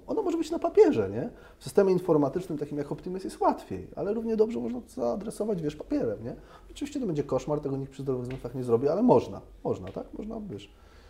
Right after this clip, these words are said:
jak najbardziej. Ważne jest, żeby standaryzacja była, nie? A w tej chwili największym problemem jest brak ludzi, bo koniunktura jest dobra, wiesz, jest praca, są zlecenia, nie? Nawet jeżeli, wiesz, robisz to, e, nieoptymalnie, czyli tak naprawdę przepalasz marżę, przepalasz pieniądze, które mógłbyś mieć do kieszeni,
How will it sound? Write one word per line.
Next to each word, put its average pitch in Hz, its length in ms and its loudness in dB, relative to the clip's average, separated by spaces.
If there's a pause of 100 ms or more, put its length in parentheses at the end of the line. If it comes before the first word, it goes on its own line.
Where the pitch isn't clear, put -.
(240)
jak - 100 -8
najbardziej. 127 360 4
Ważne 185 200 4
jest, 175 100 0
żeby 175 140 -2
standaryzacja 165 580 0
była, 95 220 -4 (680)
nie? 147 100 -10 (680)
A - 100 0
w - 80 -6
tej 247 200 0
chwili 190 260 -6
największym 185 380 -4
problemem 190 360 -4
jest 196 120 -4
brak - 220 -6
ludzi, 113 400 -2 (160)
bo - 60 -10
koniunktura 196 440 -2
jest 147 120 2
dobra, 143 460 6
wiesz, 110 240 -4
jest 156 200 -4
praca, 131 400 0
są 165 200 0
zlecenia, 117 600 -2
nie? 117 140 -8
Nawet 143 280 -2
jeżeli, 135 280 0
wiesz, 117 180 0
robisz 127 280 -2
to, 127 240 2 (720)
e, 104 120 -4
nieoptymalnie, 127 800 4
czyli 123 200 -8
tak 120 140 -4
naprawdę 120 340 0
przepalasz 117 500 0
marżę, 90 320 -4 (240)
przepalasz 165 420 4
pieniądze, 127 340 -2
które 117 180 -6
mógłbyś 113 280 -6
mieć 107 140 -6
do 101 80 -6
kieszeni, - 400 -8